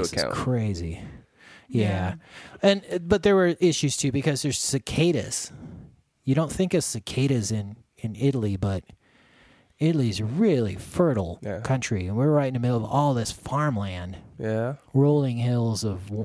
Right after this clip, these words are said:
Speaker 1: of grapes, and this area is famous for its veal, its goat cheeses, its, uh,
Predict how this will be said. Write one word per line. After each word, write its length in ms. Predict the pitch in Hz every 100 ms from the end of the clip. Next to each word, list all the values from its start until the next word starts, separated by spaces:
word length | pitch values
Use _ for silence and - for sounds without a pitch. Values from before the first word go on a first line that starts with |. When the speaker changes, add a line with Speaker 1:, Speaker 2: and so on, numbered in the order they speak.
| -
Speaker 1:
of 240 | 120 104 104
grapes, 500 | 123 120 117 - 107
and 440 | 98 95 - - _ _ _ _ _ - _ _ _ -
this 220 | - -
area 240 | 160 156 131
is 100 | -
famous 380 | 151 147 127
for 160 | - 117
its 160 | 104 117
veal, 640 | 104 123 135 131 131 120
its 160 | 104 -
goat 300 | 123 123 117
cheeses, 720 | - 120 117 110 113 107 98
its, 400 | 95 - - -
uh, 540 | 98 98 98 98 98